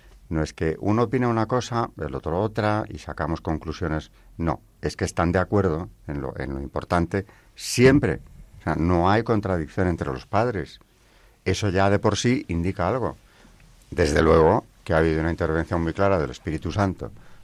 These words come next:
para que a lo largo de quinientos años, todos estos autores que estamos viendo coincidan, aunque cada uno, como pasa en los evangelios, complemente,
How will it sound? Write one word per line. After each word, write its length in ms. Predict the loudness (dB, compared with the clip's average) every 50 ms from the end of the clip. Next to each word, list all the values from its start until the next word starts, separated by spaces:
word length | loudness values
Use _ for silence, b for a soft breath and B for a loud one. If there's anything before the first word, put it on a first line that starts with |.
| b b
para 200 | 0 0 0 2
que 80 | 0 0
a 60 | 0
lo 100 | 0 0
largo 300 | 0 0 0 0 0 0
de 320 | 0 -2 -2 -2 -4 -6 -6
quinientos 500 | -6 -6 -4 -2 -2 -2 -2 -2 0 2
años, 520 | 2 4 4 4 2 0 0 -4 -8 -14 -20 -20 -20 -20 -20 b b b b b b b -20 _ _
todos 420 | 2 4 6 6 4 4 0 -2
estos 260 | -8 -10 -8 -6 -4 -2
autores 460 | -2 -2 0 2 2 2 0 -2 -4
que 80 | -10
estamos 320 | -10 -6 -4 -4 -4 -2 0
viendo 420 | 0 0 2 2 0 -2 -2 -4 -8 b b b b b b b
coincidan, 580 | 2 4 4 4 2 2 2 4 4 4 4
aunque 280 | 4 2 -2 -2 -4 -2
cada 280 | 0 0 2 2 2 2
uno, 280 | 2 4 2 2 2 0
como 220 | 0 -2 -2 -4
pasa 220 | -6 -10 -10 -8
en 60 | -8 -8
los 140 | -6 -4
evangelios, 480 | -2 -2 -2 -2 -4 -4 -4 -4 -4 -4
complemente, 800 | -6 -8 -8 -6 -4 -2 0 0 2 0 0 -2 -4 -6 -8